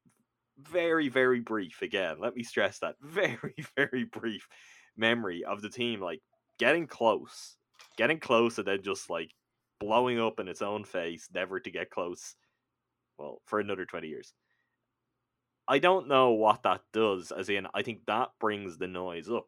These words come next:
when you have, like, the Jason Kidd era, and you have a sense of, "We finally got something again. We could get back to there," which most of us remember, and we're wasting it.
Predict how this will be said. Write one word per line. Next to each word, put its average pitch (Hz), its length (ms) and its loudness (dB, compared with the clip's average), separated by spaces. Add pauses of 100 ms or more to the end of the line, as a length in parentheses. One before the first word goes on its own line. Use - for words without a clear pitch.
when 80 100 -10
you 80 140 -12
have, 80 240 -8
like, 73 180 -12
the 71 60 -20
Jason 80 300 -12
Kidd 135 220 -4
era, - 360 -6
and 82 100 -16
you 80 60 -14
have - 80 -20
a - 40 -18
sense 87 360 -10
of, 73 180 -8 (420)
"We 92 120 -8
finally 113 360 0
got 101 240 2
something 87 320 -8
again. 80 480 -8 (300)
We 101 120 -8
could 101 200 -6
get 101 180 0
back - 260 0
to 92 140 -10
there," 90 400 0
which 82 340 -12
most 110 300 -4
of 95 60 -6
us - 120 -8
remember, 101 580 -2 (1300)
and 95 340 0
we're 98 140 -2
wasting 104 440 -2
it. 50 140 -20